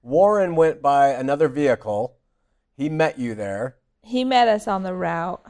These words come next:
Speaker 1: On the route.
Speaker 2: Yeah.
Speaker 1: What did you think?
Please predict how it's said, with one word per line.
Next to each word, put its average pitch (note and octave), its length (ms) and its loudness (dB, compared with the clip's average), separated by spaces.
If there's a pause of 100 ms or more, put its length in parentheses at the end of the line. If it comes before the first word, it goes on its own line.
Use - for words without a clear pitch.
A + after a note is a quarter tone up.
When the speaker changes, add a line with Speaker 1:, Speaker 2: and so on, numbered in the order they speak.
Speaker 1:
On B2+ 120 -4
the B2+ 80 -2
route. F#2 240 -6 (500)
Speaker 2:
Yeah. F3 420 -6 (220)
Speaker 1:
What F3+ 160 2
did B3 160 0
you B3+ 80 4
think? B3 600 4